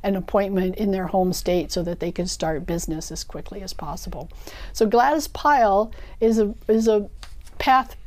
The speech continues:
breaker of her own, uh, path, um, breaker of her own right. She was not only in South Dakota politics, but in the go-, in the U S Senate as well as the first Republican senator.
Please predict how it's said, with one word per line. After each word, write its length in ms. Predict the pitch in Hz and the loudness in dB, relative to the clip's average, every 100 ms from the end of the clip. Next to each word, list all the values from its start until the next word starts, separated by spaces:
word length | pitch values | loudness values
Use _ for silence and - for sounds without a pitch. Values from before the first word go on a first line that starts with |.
| - - - - - | -14 -12 -14 -12 2
breaker 400 | 220 220 226 214 | 4 4 4 4
of 140 | 196 | 4
her 180 | 220 202 | 4 6
own, 340 | 202 214 202 - - | 6 4 2 -2 -4
uh, 200 | 202 202 - - | -2 -4 -6 -4
path, 360 | 233 220 220 208 - - - | 2 2 2 -4 -4 -10 -4
um, 400 | 185 180 175 190 - - - - | -2 0 -2 -4 -8 -14 -14 -6
breaker 340 | 240 208 196 | 2 4 4
of 60 | 196 | 4
her 140 | 190 - | 2 4
own 500 | 196 208 208 190 - - - - - - - - | 4 4 2 0 -4 -12 -12 -12 -12 -12 -6 -2
right. 480 | 196 180 165 185 - - - - - - | 2 2 0 -4 -8 -14 -14 -16 -16 -8
She 220 | - 214 | 2 4
was 400 | 202 196 185 - - - - | 6 6 4 -2 -12 -14 -8
not 240 | 208 214 233 | 0 4 4
only 160 | 247 | 4
in 60 | 226 | 4
South 240 | 226 196 | 4 2
Dakota 360 | - - 202 202 | 0 2 4 4
politics, 600 | - 185 190 185 190 - | 4 4 4 2 -2 0
but 160 | 202 196 | 0 2
in 160 | 190 | 2
the 80 | 185 | 2
go-, 200 | 185 185 202 | 0 0 0
in 220 | 190 185 | 2 2
the 100 | 180 | 2
U 220 | 180 185 | 4 2
S 100 | 180 | 2
Senate 320 | 190 185 180 | 2 2 0
as 160 | 175 - | -2 -2
well 240 | 180 175 | -2 -2
as 160 | 170 - | -6 -6
the 120 | 185 | -8
first 280 | - 185 - | -6 -8 -8
Republican 580 | 185 - 185 214 202 190 | -8 -8 -10 -12 -10 -10
senator. 420 | 208 190 202 | -10 -12 -12